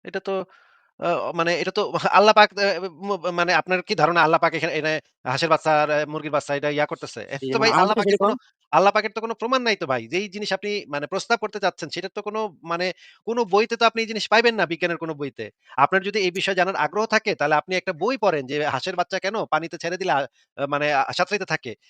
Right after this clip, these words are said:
Speaker 1: এইটা, এইটা নিয়ে তো হাজার, হাজার বই আছে, হাজার, হাজার গবেষণা আছে। গবেষণা যারা করবে তারা তো গবেষণা কইরা জিনগত বৈশিষ্ট্য,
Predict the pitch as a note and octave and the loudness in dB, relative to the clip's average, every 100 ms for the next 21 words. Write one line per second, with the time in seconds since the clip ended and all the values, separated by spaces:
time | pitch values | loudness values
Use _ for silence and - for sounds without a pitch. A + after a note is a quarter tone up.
0 | _ F3+ A3 G#3+ G#3+ A3 A3+ A#3+ D#3+ G3 | _ -6 -2 -2 0 -2 -2 0 -2 4
1 | C4+ A#3+ G3 F#3+ F3 - D3 F#3 G3+ G3+ | 4 4 -2 -2 -2 0 0 0 -4 -2
2 | G3+ F#3+ A3 D#3+ G#2+ - A2 _ _ _ | -2 -2 -6 -6 -8 -16 -20 _ _ _
3 | _ B2+ D#3+ G3 - G#3+ A3 G#3 G3+ - | _ 2 2 4 -2 0 4 6 4 2
4 | G#3+ B3+ G#3+ D3+ D#3 F3+ D3+ D3 G3+ G#3+ | -2 0 0 0 -2 -4 -6 -4 -10 -8
5 | A3+ G#3+ A#2 A#2+ F#3+ G#3 G#3+ G#3 E3 F3+ | 0 0 0 -8 -16 -6 -6 -6 -8 -8
6 | A3+ - | -8 -8